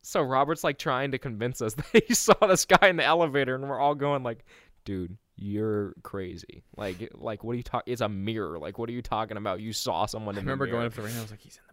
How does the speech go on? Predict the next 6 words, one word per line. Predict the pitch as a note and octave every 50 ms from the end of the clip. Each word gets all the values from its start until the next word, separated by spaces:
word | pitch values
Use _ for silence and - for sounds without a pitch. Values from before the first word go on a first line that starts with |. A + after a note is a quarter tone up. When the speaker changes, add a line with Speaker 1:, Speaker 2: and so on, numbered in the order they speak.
| _ _
Speaker 2:
mirror." | _ _ _ _ -
And | - B2 A#2+
she's | - - G#2 F2+
like | - G2 - _ _ _ _ _ _ _ _ _ _ _ _ _ _ _ _ _ _ _ _ _ _ _ _ _ -
Speaker 1:
<laughs> | - - - - C#4+ - - A4 A4 G#4+ G#4+ - - - B4+ - - G#4+ A#4 A#4+ -
Yeah, | G#4+ E4+ E4+